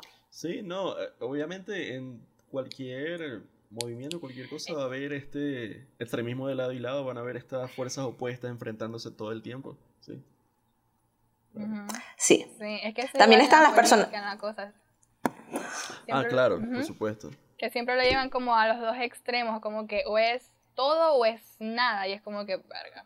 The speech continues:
Speaker 2: pero tampoco así, ¿me
Speaker 1: Mm.
Speaker 2: entendés?
Speaker 3: Sí, es muy difícil, la verdad.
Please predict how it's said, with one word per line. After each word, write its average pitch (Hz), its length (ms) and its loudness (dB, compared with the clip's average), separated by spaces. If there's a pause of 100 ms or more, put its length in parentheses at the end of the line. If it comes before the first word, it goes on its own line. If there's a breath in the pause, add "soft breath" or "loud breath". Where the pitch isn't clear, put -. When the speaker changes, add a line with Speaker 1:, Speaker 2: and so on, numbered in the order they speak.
Speaker 2:
pero 180 220 -6
tampoco 185 380 -8
así, 254 240 0
¿me - 100 0
Speaker 1:
Mm. 247 140 0 (100)
Speaker 2:
entendés? 277 380 2 (1200 loud breath)
Speaker 3:
Sí, - 460 6 (340)
es 220 120 8
muy 262 160 12
difícil, 320 400 6 (120)
la 165 120 10
verdad. - 280 6